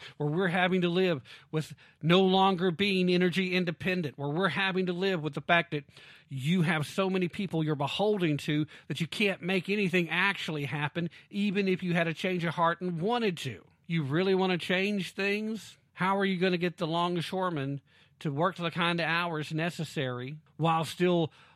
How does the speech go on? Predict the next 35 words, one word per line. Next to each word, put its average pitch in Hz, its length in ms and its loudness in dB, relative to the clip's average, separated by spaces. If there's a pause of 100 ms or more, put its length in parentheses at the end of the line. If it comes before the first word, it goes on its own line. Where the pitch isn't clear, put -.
abiding 143 840 0
by 123 440 -2 (240)
your 139 240 -2
vaccine 131 840 -6
mandates? 123 960 -2 (160)
How 175 100 -2
are 190 40 -2
you 196 60 -4
gonna 208 120 -2
make 202 180 -2
that 202 140 0
happen 190 440 -2
there, 139 160 -2
Joe? 127 320 -6 (500)
I 135 40 -6
mean, 143 80 0
there's 160 160 4
a 185 40 4
reason 208 400 2
why 196 140 4
we 196 100 0
call 208 180 2
you 185 120 -2
Barely 190 360 0
There, 185 240 0
Beijing 190 500 0
Biden, 180 320 0
and 156 100 0
you 156 140 0
wanna 180 140 2
know 185 100 2
what 180 100 0
the 180 60 -2
reason 190 280 -2
is? 196 220 -2